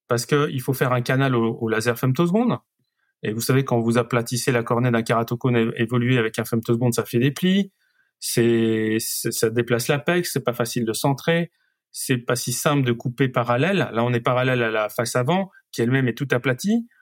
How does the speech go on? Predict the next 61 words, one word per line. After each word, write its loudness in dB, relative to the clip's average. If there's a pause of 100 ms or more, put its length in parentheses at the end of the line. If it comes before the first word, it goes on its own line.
(360)
Euh, 2
donc, 0
on 2
a 4
une 2
espèce -4
de 0
canal 0
un 0
peu -4
bizarre, -2 (280)
qui -8
doit 2
être -2
assez 0
large. -2 (640)
Et 0
ensuite, -2
il -2
lui -4
faut 0
le 2
faire, 0
euh, 2
au 2
moins 2
deux 2
incisions. 0 (560)
Il -12
faut 0
rentrer 0 (200)
un -2
tissu -2
qu'on 0
a 2
prédécoupé 0
nous-mêmes. 0
C'est -6
artisanal -2
pour -2
l'instant. -2 (320)
Ça -2
reste -2
encore 0
dans 0
le 0
domaine 2
de 2
la -2
greffe -2
de 0
cornée, 0
du -4
coup. -10 (380)
C'est -4
un, -2
c'est -4
une 0
greffe 0
lamellaire, 2
finalement, -4